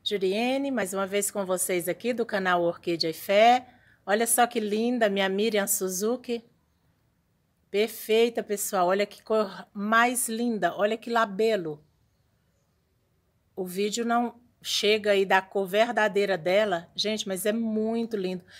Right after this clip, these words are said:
É um bordô, assim, bem escuro esse labelo. Olha aqui, um botãozinho ainda por abrir.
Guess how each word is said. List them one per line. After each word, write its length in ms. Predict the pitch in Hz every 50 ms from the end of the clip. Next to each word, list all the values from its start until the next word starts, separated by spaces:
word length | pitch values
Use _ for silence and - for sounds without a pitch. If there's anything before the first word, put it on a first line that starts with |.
| - - _
É 120 | 175 185
um 120 | 208 214 220
bordô, 640 | 196 226 240 240 233 214 202 185 185 214 226 226
assim, 320 | 214 214 214 - - 226
bem 540 | 214 196 185 175 214 220 240 254 269 269 262
escuro 580 | 247 - - - - - 226 240 247 233 226 214
esse 220 | 214 - - 220
labelo. 600 | 214 196 190 170 151 160 175 185 196 202 180 180 - _ _ _ _ _ _ _ _
Olha 240 | - 170 190 190 190
aqui, 340 | 185 - - 190 170 151 - _ _ _ _ _ _
um 80 | 185 185
botãozinho 520 | 190 196 196 196 202 196 185 185 202 190
ainda 180 | 190 180 - 175
por 180 | - 190 185 196
abrir. 600 | 196 208 196 214 220 240 247 269 294 339 -